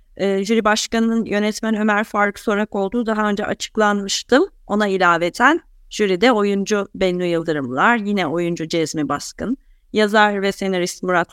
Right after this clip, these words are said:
Uyurkulak, yapımcı Nefes Polat, kurgu yönetmeni, kurgucu Özcan Vardar, görüntü yönetmeni Özgür Eken, akademisyen,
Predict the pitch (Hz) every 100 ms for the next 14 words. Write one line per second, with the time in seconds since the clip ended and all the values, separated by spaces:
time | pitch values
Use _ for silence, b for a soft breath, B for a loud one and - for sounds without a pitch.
0 | - 175 170 - 160 151 - - - 190
1 | - 202 190 190 180 - 185 175 - 165
2 | - - _ 180 160 151 233 - - 226
3 | 214 220 196 180 - 175 170 190 226 -
4 | 190 180 175 180 - - 170 170 156 156
5 | 151 147 - 170 240 - _ _ _ -
6 | 196 202 202 180 175 - 170 156 175 170
7 | 160 - 175 - 185 262 339 _ - _
8 | _ 233 294 233 233 220 - 208 202